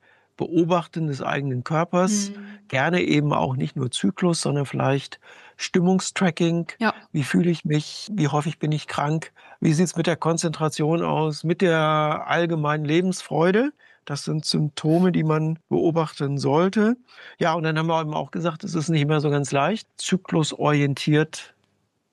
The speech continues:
Speaker 1: Sport zu treiben, sei es im Mannschaftssport, sei es gerade im leistungsorientierten Sport. Von
Speaker 2: Mhm.
Speaker 1: daher,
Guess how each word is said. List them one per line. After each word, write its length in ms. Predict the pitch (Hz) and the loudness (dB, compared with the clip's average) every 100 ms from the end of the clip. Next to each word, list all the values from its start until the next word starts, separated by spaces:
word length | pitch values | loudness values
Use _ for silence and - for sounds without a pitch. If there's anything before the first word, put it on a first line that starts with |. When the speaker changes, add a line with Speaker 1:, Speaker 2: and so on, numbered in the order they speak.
| - | -18
Speaker 1:
Sport 500 | - 139 143 143 - - | -6 0 0 0 -10 -10
zu 220 | - 139 | -4 -4
treiben, 500 | - 131 139 170 165 | -4 0 2 2 2
sei 180 | 143 139 | 2 2
es 120 | 139 | 0
im 100 | 131 | -2
Mannschaftssport, 800 | 139 143 151 - - 139 143 147 | -2 -2 -2 -4 -6 -2 -2 -2
sei 160 | 131 | -2
es 120 | 135 - | -4 -4
gerade 240 | 131 135 | -4 -4
im 100 | - | -2
leistungsorientierten 1160 | 120 143 156 170 165 - - 147 156 - 156 151 | 0 0 0 -2 -2 -4 -2 0 0 -2 -2 -2
Sport. 360 | - 156 165 | -2 -2 0
Von 120 | - | 0
Speaker 2:
Mhm. 40 | 143 | 2
Speaker 1:
daher, 360 | 143 143 156 | 2 2 0